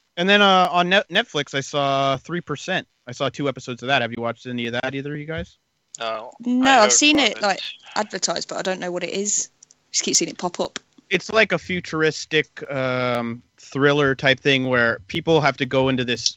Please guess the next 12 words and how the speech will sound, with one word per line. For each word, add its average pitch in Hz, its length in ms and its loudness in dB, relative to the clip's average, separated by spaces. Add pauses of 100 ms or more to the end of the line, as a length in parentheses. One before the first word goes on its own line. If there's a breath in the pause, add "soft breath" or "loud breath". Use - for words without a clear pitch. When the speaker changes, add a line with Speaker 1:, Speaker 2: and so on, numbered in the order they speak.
(140)
Speaker 1:
um, 110 480 -6 (1600 soft breath)
tr-, - 180 -8 (180)
training 160 560 4
thing, 165 460 2 (480)
uh, 123 320 2 (1200)
where 135 720 6
only 147 240 2
three 139 240 0
percent 131 440 0
will 127 160 -4
get 123 200 0
through 131 480 0